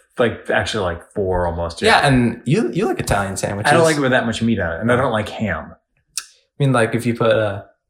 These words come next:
Speaker 2: ham, turkey, and salami on a sandwich, that'd be pretty good.
Speaker 1: Take out the ham and you got something.
Speaker 2: <sighs> Well, you just don't like ham, and that's weird.
Speaker 1: Okay. How many condiments is too many?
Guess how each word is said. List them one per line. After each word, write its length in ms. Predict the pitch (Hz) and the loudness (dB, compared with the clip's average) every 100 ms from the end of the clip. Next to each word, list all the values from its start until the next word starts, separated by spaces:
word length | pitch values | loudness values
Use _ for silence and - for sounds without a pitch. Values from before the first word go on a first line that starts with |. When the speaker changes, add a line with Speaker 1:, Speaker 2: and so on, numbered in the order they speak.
| _ | _
Speaker 2:
ham, 420 | - 123 120 113 | -4 -2 0 -2
turkey, 320 | 110 113 110 110 | -2 -4 -2 -4
and 100 | 101 | -2
salami 520 | - 113 110 110 107 | 0 2 2 2 -2
on 100 | 95 | -4
a 80 | 101 | -4
sandwich, 540 | - 101 101 104 - | -4 -4 -6 -8 -4
that'd 160 | 107 107 | -2 -2
be 80 | 107 | -4
pretty 200 | 104 95 | -6 -6
good. 360 | 101 98 120 | -6 -6 -8
Speaker 1:
Take 200 | - 123 | -2 0
out 140 | - 107 | 0 0
the 80 | 95 | -2
ham 260 | 92 123 | 0 0
and 80 | 101 | 0
you 60 | 90 | 0
got 180 | 107 135 | -2 -2
something. 340 | 87 - - - - | -8 -10 -16 -16 -10
Speaker 2:
<sighs> 220 | 131 117 | -8 -2
Well, 500 | 120 113 - - _ - - - | 0 0 -2 -8 _ -16 -10 -4
you 100 | 131 | 0
just 300 | 139 139 - | 2 2 2
don't 180 | - - | 0 0
like 200 | 123 113 | 2 0
ham, 300 | - 131 110 | 0 0 0
and 120 | 101 104 | 0 0
that's 180 | 110 | 0
weird. 480 | 110 110 120 101 - - _ _ | 0 2 2 2 -4 -14 _ _
Speaker 1:
Okay. 480 | 151 - - 123 120 - - - | -4 -4 -2 -2 -2 -10 -18 -14
How 160 | - 180 | 0 2
many 340 | 214 214 190 | 4 4 2
condiments 800 | - - 143 196 165 104 95 92 | -2 -2 2 4 4 2 -2 -6
is 100 | 98 | -8
too 140 | - | -4
many? 160 | 113 92 | -2 -2